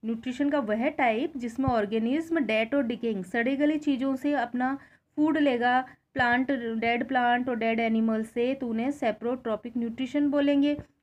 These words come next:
और इस प्रकार के ऑर्ग-, ऑर्गेनिज्म को सेप्रोट्रॉप्स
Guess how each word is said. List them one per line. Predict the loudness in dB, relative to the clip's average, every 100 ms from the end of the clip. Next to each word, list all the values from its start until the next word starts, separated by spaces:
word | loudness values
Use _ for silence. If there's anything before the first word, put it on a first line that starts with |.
| -6
और | -4
इस | -4 -6
प्रकार | -4 -2 -2
के | -2
ऑर्ग-, | -2 -2 -4 -6
ऑर्गेनिज्म | -4 -4 -4 -2 -2 -4 -6
को | 2 2 2
सेप्रोट्रॉप्स | -2 -4 -4 -8 -4 -2 -2 -2